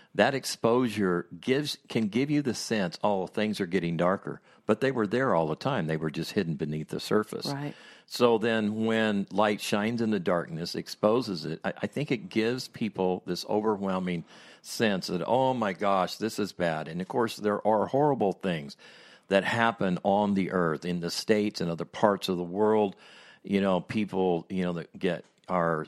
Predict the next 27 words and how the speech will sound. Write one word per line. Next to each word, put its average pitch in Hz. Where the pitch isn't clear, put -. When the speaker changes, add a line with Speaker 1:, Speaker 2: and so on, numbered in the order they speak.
Speaker 1:
you 95
know, 82
suffer 104
and 87
all 101
these 95
things. 87
We're 87
not 107
making 107
light 95
of 90
that 82
in 85
any 113
way. 73
But 110
we 110
do 139
believe 123
in 104
the 98
divine 98
nature 98
of 82
God 87
intervening 104